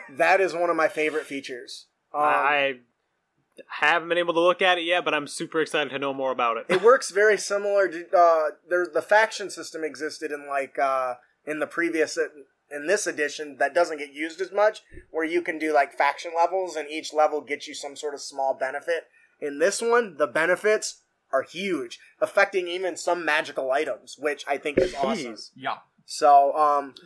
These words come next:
Speaker 2: so why don't we talk about a little bit what's in all these chapters? There's a lot in this book. Obviously,
Speaker 1: Yeah.
Speaker 2: we aren't gonna,
Speaker 1: <laughs>
Speaker 2: aren't gonna talk about all of it.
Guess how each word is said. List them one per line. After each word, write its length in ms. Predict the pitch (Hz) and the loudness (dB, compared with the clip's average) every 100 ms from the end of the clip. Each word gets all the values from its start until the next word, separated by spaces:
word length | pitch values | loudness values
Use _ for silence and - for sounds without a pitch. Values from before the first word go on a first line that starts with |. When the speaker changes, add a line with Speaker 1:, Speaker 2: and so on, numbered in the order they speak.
| - - | -20 -8
Speaker 2:
so 180 | - 190 | 4 6
why 140 | 214 | 8
don't 100 | 285 | 8
we 80 | 269 | 6
talk 220 | 247 240 | 6 4
about 220 | 233 233 208 | 6 6 6
a 20 | |
little 220 | 190 208 | 4 2
bit 100 | 196 | 2
what's 140 | 180 | 0
in 100 | 196 | 0
all 140 | 180 175 | 4 4
these 160 | 170 | 2
chapters? 400 | - 165 160 160 | 0 0 0 -2
There's 180 | 165 262 | 2 4
a 60 | 220 | 4
lot 240 | 190 190 | 4 4
in 60 | 185 | 2
this 140 | 180 | -4
book. 220 | - 170 160 | 2 2 4
Obviously, 420 | 156 160 170 170 | 2 2 0 0
Speaker 1:
Yeah. 120 | 156 | 0
Speaker 2:
we 80 | 165 | 0
aren't 220 | 160 165 | 0 0
gonna, 400 | 170 165 208 180 - | 0 -2 -4 -6 -6
Speaker 1:
<laughs> 100 | - | 4
Speaker 2:
aren't 220 | 175 170 | 4 4
gonna 160 | 180 160 | 0 2
talk 180 | 165 | 0
about 160 | 156 160 | 2 2
all 220 | 151 160 | 4 4
of 80 | 160 | 6
it. 160 | 160 | 2